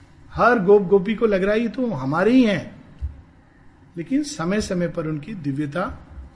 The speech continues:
बाहर आती है। "His nature we must put on as he put ours। We are sons of God and must be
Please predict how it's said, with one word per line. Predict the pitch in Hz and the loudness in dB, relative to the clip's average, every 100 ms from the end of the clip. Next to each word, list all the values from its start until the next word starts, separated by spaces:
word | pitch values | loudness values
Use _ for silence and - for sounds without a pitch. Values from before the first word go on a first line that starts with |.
| - | -10
बाहर | 131 131 143 | -6 -4 -4
आती | 131 - | -4 -8
है। | 123 - - - - - - - - - - - - - - - - - - - - - - - | -16 -18 -20 -18 -16 -16 -18 -20 -20 -20 -20 -20 -20 -20 -20 -20 -20 -20 -20 -20 -20 -20 -18 0
"His | 214 269 226 | 4 6 6
nature | 208 233 240 269 226 | 6 6 8 6 6
we | 220 | 6
must | 226 226 - - | 4 2 -2 2
put | 196 202 | 4 6
on | 202 226 220 196 | 6 6 4 4
as | 170 - | 0 -2
he | 214 220 | -2 0
put | 202 | 2
ours। | 185 170 170 147 - - | 4 6 4 2 -4 -10
We | 131 175 | -2 2
are | 170 156 - 233 | 2 0 -2 2
sons | 269 277 - | 4 4 2
of | 214 156 | 0 0
God | 165 160 156 151 | 0 0 0 0
and | 147 160 | -2 -2
must | 175 - | -4 -6
be | 156 175 240 | -6 -4 -4